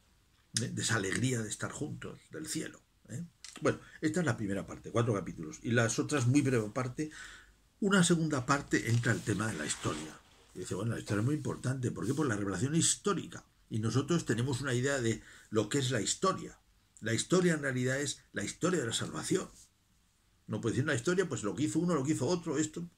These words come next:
cosas de por aquí, fechas, en fin, reyes, eh, catástrofes, invasiones, guerras. No, no,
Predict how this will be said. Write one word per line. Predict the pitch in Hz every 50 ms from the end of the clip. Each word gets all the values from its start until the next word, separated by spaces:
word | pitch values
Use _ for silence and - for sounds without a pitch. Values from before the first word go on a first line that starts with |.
| - - -
cosas | 139 131 120 117
de | - -
por | - 95
aquí, | - - 202 165
fechas, | 131 165 175 170 - 170 165 151 -
en | 120 110
fin, | - 170 175 156 127
reyes, | 120 131 160 170 151 151 151 151 151 - - - - - - _
eh, | 117 110 104 104 101 95 92 95 92 90 87 -
catástrofes, | - 95 - 151 165 - - - 156 151 - 156 151 151 151 - - - - - -
invasiones, | 117 107 101 107 - - 143 151 160 156 143 139 127
guerras. | 117 127 180 170 139 139 143 139 123 - - - - - - -
No, | 127 123
no, | 107 104 101 85 -